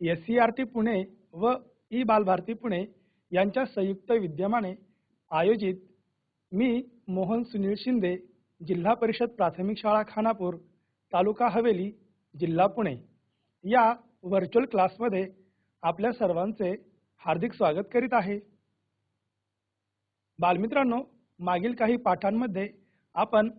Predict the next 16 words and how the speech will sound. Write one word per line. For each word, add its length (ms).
अ, 260
सर्कसचा 600
खेळ 240
खेळलेलो 340
आहोत. 240
यामध्ये 400
देखील 280
विविध 300
गमती-जमती 720
शब्दांच्या 680
केलेल्या 360
आहेत. 220
पोस्ट 300
बॉक्स 320
पाहिलेला 380
आहे, 300